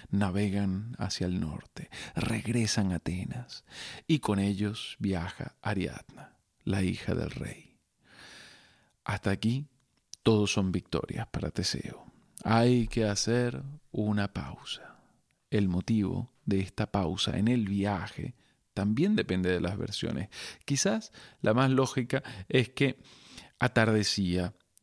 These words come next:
y para evitar el navegar de noche se detuvieron en la isla de Naxos. A la mañana siguiente retoman el viaje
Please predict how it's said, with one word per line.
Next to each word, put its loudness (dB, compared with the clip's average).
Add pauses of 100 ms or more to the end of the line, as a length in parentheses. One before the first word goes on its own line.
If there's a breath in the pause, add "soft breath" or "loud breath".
(120)
y -2
para 4
evitar 4
el 4
navegar 2
de 0
noche 0
se -2
detuvieron 0
en 0
la 2
isla -4 (160)
de -2
Naxos. -8 (840)
A 2
la 0
mañana -2
siguiente -4 (160)
retoman -4
el 0
viaje -2